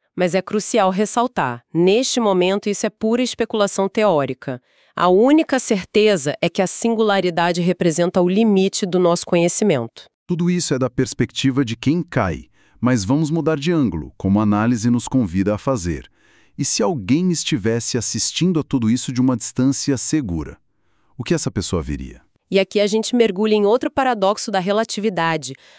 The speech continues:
Speaker 1: a dilatação temporal. Para um observador distante, o tempo perto do buraco negro passa muito,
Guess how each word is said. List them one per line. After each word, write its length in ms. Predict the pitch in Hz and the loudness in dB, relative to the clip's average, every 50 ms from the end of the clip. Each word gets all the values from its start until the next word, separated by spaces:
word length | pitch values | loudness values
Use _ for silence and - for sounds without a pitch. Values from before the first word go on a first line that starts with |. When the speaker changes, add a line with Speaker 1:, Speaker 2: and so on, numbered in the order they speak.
| - - | -8 -4
Speaker 1:
a 80 | 170 | -2
dilatação 680 | 175 156 180 180 185 175 - 185 175 - - 220 233 | -2 0 2 0 0 0 -2 -4 -4 -2 -2 -2 -2
temporal. 680 | 233 - 262 269 254 - 269 247 190 151 139 131 123 _ _ _ _ _ _ _ _ _ _ _ _ | 0 0 -2 -2 0 0 0 0 0 -2 -4 -6 -8 _ _ _ _ _ _ _ _ _ _ _ _
Para 100 | - 220 | 2 4
um 80 | 240 254 | 4 4
observador 560 | 269 233 - - 277 247 247 247 214 226 220 | 4 2 0 -2 -2 0 0 0 0 0 -2
distante, 800 | 202 196 202 - - - - 208 226 262 269 - - - 147 - - - - - - | -2 -2 -6 -6 -4 -2 0 2 2 2 0 -2 -2 -6 -8 -10 -14 -20 -20 -14 -6
o 100 | - 185 | -6 -6
tempo 380 | _ - - 254 277 247 262 | _ 0 0 0 2 2 0
perto 380 | - - - 196 226 226 - 226 | -2 0 0 0 0 0 -2 -4
do 80 | 180 180 | -4 0
buraco 360 | 165 180 175 175 - - 175 | 0 0 0 0 -2 -2 -2
negro 320 | 170 170 180 202 196 196 | 0 2 0 0 0 -4
passa 300 | - - 185 175 - 185 | -4 -4 -4 -2 -2 -2
muito, 720 | 170 165 165 175 185 202 220 226 220 208 185 - - 160 | -2 -2 0 2 2 4 4 4 2 0 -2 -4 -8 -8